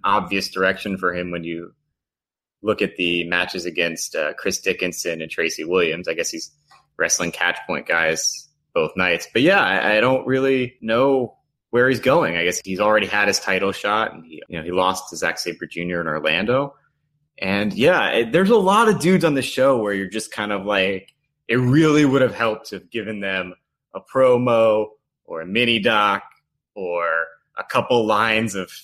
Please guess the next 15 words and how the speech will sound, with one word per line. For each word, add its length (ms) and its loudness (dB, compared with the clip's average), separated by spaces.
fake 320 0
dialogue 680 4
in 80 -2
the 80 -8
W 300 0
W 280 0
N 60 -2
alerts, 500 -2
just 220 -6
to, 240 0
just 220 -4
to 80 -6
sort 240 0
of 120 -2
give 240 2